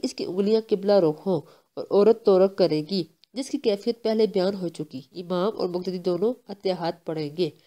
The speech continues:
अशहदु अल्ला इलाहा इल्लल्लाह तक पहुंचकर इशारा करे। वजू के अशहदु अल्ला इलाहा कहने पर शहादत की उंगली उठाए और ला इलाहा कहने पर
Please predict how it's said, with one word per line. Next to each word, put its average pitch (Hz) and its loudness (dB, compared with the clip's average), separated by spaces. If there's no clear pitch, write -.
अशहदु 262 0
अल्ला 220 4
इलाहा 208 2
इल्लल्लाह 202 2
तक 190 -6
पहुंचकर 254 0
इशारा 170 -2
करे। 185 0
वजू 185 -4
के 233 -8
अशहदु 208 0
अल्ला 196 2
इलाहा 190 2
कहने 208 -4
पर 202 0
शहादत 180 -2
की 185 -8
उंगली 170 -6
उठाए 175 -2
और 202 -4
ला 190 2
इलाहा 226 4
कहने 196 0
पर - 0